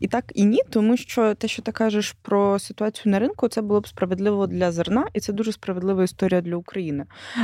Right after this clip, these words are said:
Але сільське господарство у випадку Аргентини — це олія, м'ясо, молоко, кава. Тобто це досить специфічні продукти, в яких вона є одним з лідерів постачання, особливо в своєму регіоні.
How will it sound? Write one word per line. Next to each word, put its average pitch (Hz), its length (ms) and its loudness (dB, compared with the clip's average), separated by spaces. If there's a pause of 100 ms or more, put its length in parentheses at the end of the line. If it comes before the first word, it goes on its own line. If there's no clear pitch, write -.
Але 196 180 2
сільське 214 360 -4
господарство 208 680 -4
у - 20 0
випадку 196 400 -4
Аргентини — 196 760 0
це 202 260 2
олія, 233 440 2
м'ясо, 202 460 0
молоко, 180 420 -2
кава. 170 360 -2
Тобто - 380 -4 (420)
це 220 200 2
досить 202 400 -2
специфічні - 640 -6
продукти, 214 520 -4 (300)
в 170 80 -2
яких 185 400 -6
вона 185 260 0
є 180 180 0
одним 175 400 -4 (360)
з 165 140 -6
лідерів 160 560 0 (140)
постачання, 180 500 -2
особливо 165 360 -2
в 165 60 -10
своєму 170 320 -4
регіоні. 160 420 -2